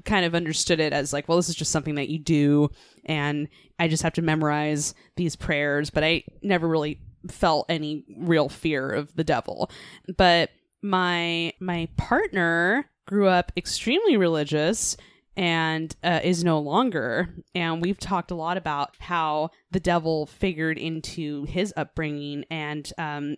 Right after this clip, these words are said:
so when he was a kid, he found it very hard to feel so afraid of this ridiculous looking character of what we associate with the devil. And he had a very good story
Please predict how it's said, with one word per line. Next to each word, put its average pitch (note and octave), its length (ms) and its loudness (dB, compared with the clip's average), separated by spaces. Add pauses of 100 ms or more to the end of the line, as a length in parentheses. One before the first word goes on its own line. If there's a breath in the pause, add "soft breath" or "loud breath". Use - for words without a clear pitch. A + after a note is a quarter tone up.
so F3 260 -6
when E3 220 -4
he F3 160 -2
was A3+ 140 -2
a A3 60 -2
kid, D3 300 -4
he D#3+ 260 -8
found E3 280 -4
it - 100 -6
very D3+ 260 -4
hard G#3 420 -2
to E3+ 300 -12
feel E3+ 460 -6
so E3 260 -6
afraid B3 480 -2 (380 loud breath)
of G#3 160 -2
this G3+ 200 -2
ridiculous F3+ 540 2
looking E3+ 260 -4
character F#3+ 720 2 (260 loud breath)
of F#3+ 140 2
what G3+ 160 8
we A3 120 2
associate E3+ 680 0 (160)
with F3 280 2 (120)
the D#3+ 140 -4
devil. G3+ 680 2 (320 loud breath)
And G#3+ 180 0
he A3 680 -2 (160 soft breath)
had G#3+ 240 -2
a G#3 80 4
very F#3+ 320 2
good E3+ 260 -2
story F#3+ 920 4